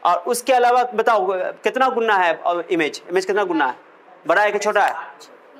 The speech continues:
Image छोटा है कि बड़ा है? छोटा है, एक से कम है ना,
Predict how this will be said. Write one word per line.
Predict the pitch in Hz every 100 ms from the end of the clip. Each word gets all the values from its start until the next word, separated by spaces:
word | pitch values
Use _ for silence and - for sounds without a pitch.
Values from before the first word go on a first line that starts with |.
| 262 277 269 269 - - _ _ _ _ _ _ - _ 135 - - - - - - - 160
Image | 180 208 240
छोटा | 240 214 247
है |
कि | 262
बड़ा | 277 294
है? | 220 139 - - - - - - - -
छोटा | 277 294
है, | 254
एक | 262
से | 277
कम | 294 254
है |
ना, | 269 294 -